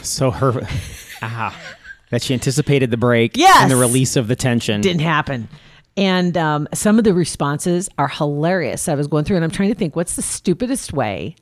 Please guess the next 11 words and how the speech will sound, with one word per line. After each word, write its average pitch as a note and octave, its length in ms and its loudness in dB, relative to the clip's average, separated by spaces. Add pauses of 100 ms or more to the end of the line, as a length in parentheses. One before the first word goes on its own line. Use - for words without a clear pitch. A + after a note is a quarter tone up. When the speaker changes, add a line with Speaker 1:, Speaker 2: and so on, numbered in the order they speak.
(580)
Speaker 2:
I've D#3+ 160 0
ever D3+ 200 0
injured A#3+ 320 0
myself?" - 420 -4 (440)
And D3+ 280 -4
the E3 80 -2
one G#3 200 4
that F3+ 140 -2
comes B3+ 340 2
to A3 100 -2
mind C#3+ 480 0